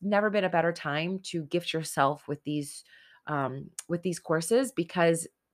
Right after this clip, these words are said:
twenty twenty-two is around the corner and we get to create what we want. And, you know, as I said earlier in the podcast, you know, the, the fear isn't really whatever you're fearing. The fear is really,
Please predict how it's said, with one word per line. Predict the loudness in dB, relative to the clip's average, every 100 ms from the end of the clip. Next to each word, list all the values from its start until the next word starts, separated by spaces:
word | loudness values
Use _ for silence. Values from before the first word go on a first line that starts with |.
| -10
twenty | -2 -2
twenty-two | -2 -2 -4 0 4 4
is | 4
around | -2 2 2 2
the | -2
corner | -6 -4 2 2 2 -4 -18 -20 _
and | 0 0 0
we | -2 0
get | 0 0
to |
create | -4 -2 2 2 2
what | -2 -2
we | -6
want. | -4 -2 0 0 -4
And, | -2 0 0 0 -4 -10 _ _
you | -4
know, | 0 2
as | 2 4
I | 4
said | 4 2 4
earlier | 4 4 4 4
in | 2 0 2
the | 4 4 2 -2 -10
podcast, | -4 -4 0 2 2 0 -8 -20 -20 _ _
you | -4
know, | 0 0 -2 _ 2
the, | 2
the | 2
fear | -4 -4 0 6 6 6 4
isn't | 0 2 0 0
really | 2 4 4 2 -2 _ _ _ _ _ _ _
whatever | 0 4 6 4
you're | 2 0
fearing. | 0 2 2 2
The | -4
fear | -6 0 4 6
is | 6 4 2
really, | 0 2 2 2